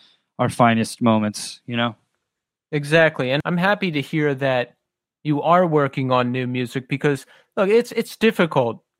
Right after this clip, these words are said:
Speaker 2: to be an artist. Whatever it is that you're working on, you know, if you're not happy with what you did or if you think that people aren't happy with what you did, I, like me, I'm incredibly sensitive. So if I put out a podcast and everyone was like, "Hey, this fucking sucks," I,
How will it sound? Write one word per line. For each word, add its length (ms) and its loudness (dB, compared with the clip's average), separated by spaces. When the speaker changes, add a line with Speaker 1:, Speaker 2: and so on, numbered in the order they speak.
Speaker 2:
to 100 0
be 180 2
an 80 2
artist. 460 0
Whatever 480 4
it 60 -2
is 180 0
that 160 2
you're 100 -2
working 440 -2
on, 280 2
you 100 -2
know, 220 4
if 160 -4
you're 140 2
not 180 2
happy 380 2
with 180 -2
what 140 2
you 120 -2
did 320 0
or 140 2
if 160 -4
you 140 2
think 240 2
that 120 0
people 340 0
aren't 200 2
happy 340 2
with 220 -4
what 160 0
you 100 -2
did, 260 2
I, 220 0
like 220 2
me, 200 4
I'm 200 4
incredibly 540 2
sensitive. 640 -2
So 380 2
if 140 -2
I 100 8
put 240 0
out 160 4
a 40 0
podcast 580 0
and 60 -2
everyone 320 -2
was 120 -6
like, 160 0
"Hey, 160 2
this 200 -6
fucking 340 0
sucks," 560 -4
I, 180 4